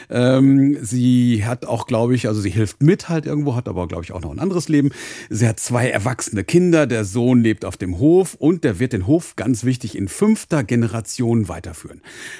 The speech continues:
Klaus Fröhlich ist übrigens, äh, auch Mitglied einer Betriebsgenossenschaft aus sechs regionalen Betrieben. Und das wird nachher später nochmal wichtig werden. Er ist sehr stolz auf seinen Hof mit dem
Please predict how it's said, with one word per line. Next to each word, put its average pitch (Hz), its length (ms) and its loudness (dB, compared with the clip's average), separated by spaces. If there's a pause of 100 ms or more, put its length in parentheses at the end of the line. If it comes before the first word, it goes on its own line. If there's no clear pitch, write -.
(160)
Klaus 135 260 2
Fröhlich 160 300 2
ist 131 140 -2
übrigens, 117 480 -2
äh, 107 400 -2
auch 98 160 -10
Mitglied 127 320 2
einer 98 160 -6
Betriebsgenossenschaft 156 1120 -2
aus 110 260 -6
sechs - 300 -4
regionalen 110 760 0
Betrieben. 165 600 -2 (280)
Und 107 200 -4
das 110 120 -6
wird 104 120 -6
nachher 104 260 -4
später 117 300 -4
nochmal 147 280 0
wichtig 147 340 -4
werden. 135 200 0
Er 156 60 -2
ist - 200 -10
sehr 220 180 0
stolz 135 380 0
auf 104 140 -8
seinen 101 280 -4
Hof 143 260 -2
mit 98 160 -6
dem 92 160 -6